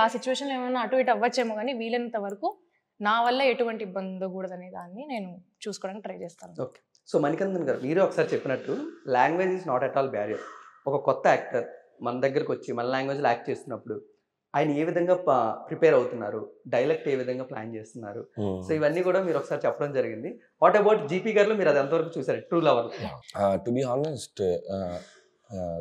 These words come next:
Speaker 3: Gauri, there, there, for any actress, there's, there will be a limit, right? Whether I should go, uh, whether I should, uh, go through this,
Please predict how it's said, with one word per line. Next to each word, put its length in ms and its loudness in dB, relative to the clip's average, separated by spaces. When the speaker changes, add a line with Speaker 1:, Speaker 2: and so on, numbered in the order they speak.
Speaker 3:
Gauri, 300 4
there, 240 8
there, 160 4
for 100 10
any 120 8
actress, 300 6
there's, 200 12
there 140 12
will 120 8
be 100 12
a 80 6
limit, 220 6
right? 200 6
Whether 260 8
I 80 2
should 160 0
go, 80 8
uh, 340 -2
whether 240 4
I 160 4
should, 280 0
uh, 380 6
go 140 8
through 220 8
this, 120 6